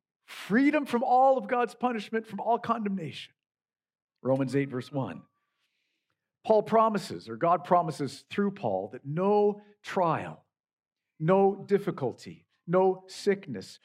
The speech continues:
no death, no person can separate those who are trusting Christ from God's love, now and forever. God's love is at work in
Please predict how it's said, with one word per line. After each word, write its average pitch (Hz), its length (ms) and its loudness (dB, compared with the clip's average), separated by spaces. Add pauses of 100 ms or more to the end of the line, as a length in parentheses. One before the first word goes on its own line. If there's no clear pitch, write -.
(100)
no 180 460 0
death, 170 560 0
no 175 200 2
person 170 520 -6 (180)
can 151 160 0
separate 196 500 0
those 190 200 2
who 185 100 -8
are 165 60 -4
trusting 180 460 -4
Christ 170 440 0 (180)
from 135 280 -2
God's 165 560 -2
love, 135 440 -2 (220)
now 160 440 0 (100)
and 151 120 -8
forever. 127 460 -4 (240)
God's 180 380 2
love 170 320 0
is 165 180 -2
at 143 160 -4
work 160 300 -6 (100)
in 208 340 0